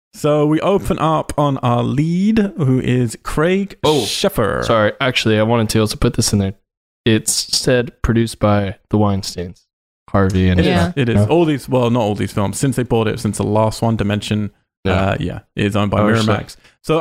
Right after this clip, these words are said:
Speaker 1: okay, so just some context. So I've stuck, stayed away from that, um, but just to quickly clarify that stuff. Not that it really matters, 'cause I'm sure stuff will come out about Bob at <laughs> some point as well.
Speaker 2: <laughs>
Speaker 1: Uh, right now, I know they're getting sued, and who knows, if you listen to the future, then you know more than we do.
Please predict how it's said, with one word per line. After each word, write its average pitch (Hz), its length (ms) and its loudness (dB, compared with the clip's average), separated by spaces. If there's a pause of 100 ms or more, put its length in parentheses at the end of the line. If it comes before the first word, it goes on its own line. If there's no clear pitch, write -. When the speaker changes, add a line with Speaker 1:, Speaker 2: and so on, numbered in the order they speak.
Speaker 1:
okay, 120 200 -2
so 151 160 -2
just 151 180 0
some 139 120 -2
context. 120 380 -2
So 117 60 0
I've 127 140 0
stuck, - 580 -4
stayed 165 300 -2
away 113 280 0
from 123 200 0
that, 120 300 -2
um, 110 260 0
but 107 160 -2
just 113 160 -2
to - 60 0
quickly - 360 -2
clarify 104 400 -2
that 104 120 -2
stuff. - 240 -2
Not 226 100 4
that 151 140 -2
it - 40 -20 (140)
really 117 160 2
matters, 107 320 0
'cause 98 180 -2
I'm 95 80 -2
sure 98 160 -2
stuff - 220 -4
will 113 80 -6
come 110 160 -2
out 107 140 -2
about - 180 -4
Bob 110 180 0
at - 100 -8
<laughs> - 20 0
some - 200 0
point - 320 -2
as 202 80 0
well. 131 160 2
Speaker 2:
<laughs> 104 120 0
Speaker 1:
Uh, 110 40 2
right 110 220 0
now, 113 220 0
I - 20 2
know 110 160 0
they're 110 180 0
getting 107 220 -4
sued, 107 300 0
and 101 80 0
who 110 100 2
knows, 101 400 -2
if - 100 -8
you 101 80 -2
listen 123 200 0
to 123 140 -2
the 113 60 -6
future, 107 440 0
then 98 260 -4 (160)
you 107 220 -2
know 104 240 0
more 101 160 2
than 104 100 0
we 131 80 2
do. 143 140 -2